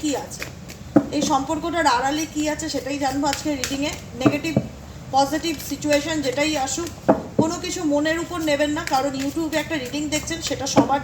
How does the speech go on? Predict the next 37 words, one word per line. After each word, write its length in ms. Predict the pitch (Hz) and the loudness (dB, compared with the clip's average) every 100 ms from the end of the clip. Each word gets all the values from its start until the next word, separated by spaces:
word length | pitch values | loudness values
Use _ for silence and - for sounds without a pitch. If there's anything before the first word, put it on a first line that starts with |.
| 294 | 2
জন্য। 320 | 285 294 339 - - - - | 2 -2 -4 -8 -14 -10 -4
যতটুকু 380 | 254 311 320 359 | -4 -2 -6 -4
রেজোনেট 440 | 339 320 330 - | -2 -2 -2 -2
করবে 260 | 330 330 330 | -2 -2 0
ততটুকু 420 | 262 277 302 311 | 0 0 -2 2
অ্যাকসেপ্ট 440 | 285 - 320 - | 2 2 -4 -2
করবেন, 340 | 302 294 311 294 | -2 2 0 2
যেটুকুনি 460 | 440 277 302 320 | -2 -2 -2 0
রেজোনেট 400 | 285 277 277 294 - | 0 2 2 0 0
না 260 | 247 294 320 | 2 4 6
করবে, 220 | 294 233 233 - - - - | 6 4 2 0 -2 -14 -6
যদি 180 | 247 302 | -2 0
মন 200 | 330 349 349 | 0 0 0
বলে 180 | 359 | 2
"এটুকুনি 320 | 359 370 381 349 | 0 -2 -2 4
আমার 280 | 302 330 | 4 4
জন্য 220 | 294 339 339 | 0 -2 0
নয় 280 | 311 311 | 2 2
দিদি", 240 | 294 277 220 | 2 -2 0
তা 100 | 330 453 466 | 2 6 6
অত 240 | - - 392 - - - - - | 4 2 2 0 -10 -16 -14 -10
স্ট্রেস 400 | - 392 403 349 | -2 4 4 4
নেবেন 240 | 294 240 | 2 2
না। 140 | 208 208 | 0 0
লাইফ 340 | 220 262 320 | 4 2 2
একটাই, 340 | 320 302 381 381 | -2 -2 0 0
রিল্যাক্সে 460 | 254 262 - 320 | 4 4 4 0
বাঁচুন, 340 | 269 - - 339 - | 2 2 2 2 4
যা 160 | 254 277 | 6 4
হচ্ছে 420 | 311 311 - 381 | 4 2 -2 -2
ভালোর 260 | 294 262 262 | 0 0 -2
জন্য 200 | 277 269 | -4 -4
হচ্ছে, 260 | 240 208 208 | -6 -6 -6
একটা 220 | 202 269 | -6 -4
কথা 180 | 269 269 | -2 -2
মাথায় 300 | 233 196 208 | -4 -4 -4
রাখবেন, 280 | 190 185 | -4 -4